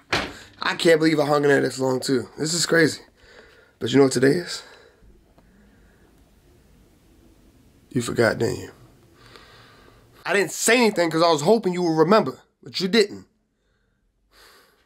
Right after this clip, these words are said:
Now I gotta do it. I'm sorry, I gotta do it. No, I gotta do it. Say,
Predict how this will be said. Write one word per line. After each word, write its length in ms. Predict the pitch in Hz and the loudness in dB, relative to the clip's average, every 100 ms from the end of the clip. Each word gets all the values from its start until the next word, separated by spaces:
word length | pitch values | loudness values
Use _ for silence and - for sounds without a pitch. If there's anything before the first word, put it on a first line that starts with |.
| _ _ - | _ _ -10
Now 160 | 127 | -2
I 60 | 151 | 0
gotta 160 | - 180 | 0 0
do 160 | 262 | 0
it. 160 | - - _ _ _ _ _ _ _ _ _ - - - - _ - | 0 -4 _ _ _ _ _ _ _ _ _ -20 -20 -20 -20 _ -6
I'm 100 | 120 | -4
sorry, 320 | - 233 135 | 0 2 2
I 20 | 139 | 2
gotta 100 | 151 | 2
do 200 | 220 220 | 0 0
it. 120 | - - _ _ _ - - - - | -4 -14 _ _ _ -20 -20 -18 0
No, 240 | 147 254 233 | 4 6 4
I 160 | 160 | 2
gotta 240 | 170 196 170 | 2 0 0
do 280 | 151 220 | 2 2
it. 80 | - - _ _ _ _ _ _ _ _ | 0 -8 _ _ _ _ _ _ _ _
Say, 380 | - 392 392 | -6 -2 -2